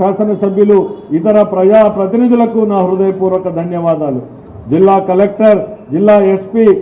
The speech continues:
న్యాయ కోవిదులు, ప్రభుత్వ అధికారులు, రాజకీయ ప్రతినిధులు, స్వచ్ఛంద సేవా సంస్థలు,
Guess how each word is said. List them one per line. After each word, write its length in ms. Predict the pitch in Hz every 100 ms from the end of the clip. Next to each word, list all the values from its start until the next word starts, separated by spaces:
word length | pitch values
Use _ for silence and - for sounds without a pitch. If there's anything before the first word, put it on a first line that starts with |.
| - - 131
న్యాయ 200 | 175 214 214 202
కోవిదులు, 480 | 214 226 226 226 220 - - - 175
ప్రభుత్వ 440 | 196 226 226 208 202
అధికారులు, 560 | 226 240 233 226 220 180 - - 160
రాజకీయ 420 | 208 214 220 208 190
ప్రతినిధులు, 560 | 190 220 233 226 226 214 170 - -
స్వచ్ఛంద 440 | 196 196 214 208 202 196
సేవా 240 | 208 208 202 190
సంస్థలు, 480 | 202 - 208 196